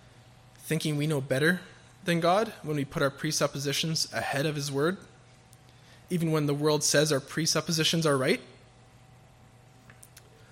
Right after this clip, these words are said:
When we think, "I will only serve a God like this, or one who does that, a God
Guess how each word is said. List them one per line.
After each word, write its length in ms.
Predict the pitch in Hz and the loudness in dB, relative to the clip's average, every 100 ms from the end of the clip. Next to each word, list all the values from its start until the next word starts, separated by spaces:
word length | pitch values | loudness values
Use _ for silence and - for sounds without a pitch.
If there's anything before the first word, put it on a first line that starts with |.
| - | -12
When 120 | - 151 | -4 -2
we 80 | |
think, 500 | 175 - 196 196 - - - - - - - | -2 0 0 -2 -6 -12 -20 -20 -20 -8 2
"I 100 | 165 | 4
will 120 | 196 | 6
only 180 | 185 180 | 4 2
serve 280 | - 185 170 | 2 2 2
a 60 | |
God 200 | 160 160 | 4 6
like 200 | 170 160 | 4 0
this, 420 | 180 156 - - - - - - - - | -2 -2 -2 -4 -8 -18 -20 -20 -16 0
or 120 | 151 | 2
one 180 | 151 151 | 2 0
who 100 | 143 | 0
does 260 | 147 131 | 0 2
that, 380 | 139 135 104 - - - - - - - - | 2 2 0 -6 -10 -20 -20 -20 -20 -14 -10
a 60 | |
God 400 | 139 139 143 147 | -2 2 4 4